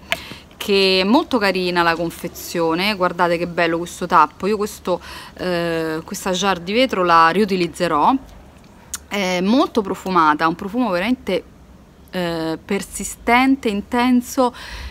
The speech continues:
però non eccessivo, nonostante gli ingredienti siano molto, molto dolci. Mm, sono delle vaniglie naturali, eh,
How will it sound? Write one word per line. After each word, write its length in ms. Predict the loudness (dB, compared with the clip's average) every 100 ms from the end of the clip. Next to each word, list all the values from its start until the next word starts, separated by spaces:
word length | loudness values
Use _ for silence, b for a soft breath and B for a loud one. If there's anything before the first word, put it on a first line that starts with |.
| B
però 300 | 0 6 6
non 240 | 8 6
eccessivo, 760 | 4 0 -8 -8 0 0 2 0
nonostante 960 | 0 -2 -4 2 4 4 0 -2 -2
gli 320 | -2 -4 -4 0
ingredienti 640 | 0 0 2 2 2 -4
siano 280 | -4 -2 -2
molto, 380 | -2 -4 -4 -4
molto 300 | -4 -4 -4
dolci. 560 | -2 -2 -4 -4 -6 B B B B B -6 2
Mm, 340 | 4 4 0
sono 340 | 2 4 4 6
delle 560 | 4 4 2 2 2
vaniglie 540 | 4 4 6 6 2 0
naturali, 840 | -2 0 4 6 6 2 -2 -2
eh, 960 | -2 -2 0 0 -2 -2 -2 -4 -6